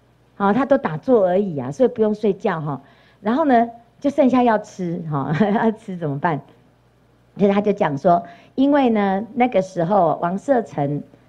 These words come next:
啊，有一个这个叫什么平沙王，平沙王就是频婆娑罗王，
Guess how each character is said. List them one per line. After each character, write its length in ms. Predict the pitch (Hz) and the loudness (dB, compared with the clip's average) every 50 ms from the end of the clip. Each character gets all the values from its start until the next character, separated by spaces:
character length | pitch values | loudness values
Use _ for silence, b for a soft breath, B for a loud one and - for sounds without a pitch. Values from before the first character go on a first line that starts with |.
| b b b b _ _ _ _ _ | b b b b _ _ _ _ _
啊， 140 | - 165 160 | -2 -2 -2
有 180 | - 180 170 170 | 0 2 2 2
一 220 | 170 196 214 233 | 2 0 -2 -4
个 360 | 226 - 208 185 165 - - - b b b b b b b _ _ | 2 2 4 4 4 2 -2 -8 b b b b b b b _ _
这 100 | _ 233 | _ 0
个 140 | 220 202 185 | 2 2 2
叫 160 | 190 208 196 | 2 0 -2
什 160 | 190 202 180 | 0 0 -2
么 140 | 160 143 - - | -2 -4 -4 -4
平 240 | - 208 180 196 | -4 -4 -2 -4
沙 280 | 196 - 240 202 208 208 | -2 -2 -2 0 2 0
王， 280 | 202 180 156 127 131 139 165 | 0 0 -2 -2 -4 -8 -8
平 180 | - 202 202 | -4 -4 -4
沙 160 | 208 - 247 247 | -2 0 0 0
王 140 | 214 180 | 0 0
就 100 | 160 190 | -2 -6
是 100 | 190 214 | -8 -8
频 200 | 202 196 170 170 | -8 -6 -8 -6
婆 160 | 160 170 170 165 | -4 -4 -4 -4
娑 180 | - 196 185 | 0 -2 0
罗 140 | 185 175 160 | 2 2 0
王， 180 | 156 143 131 | 0 0 -2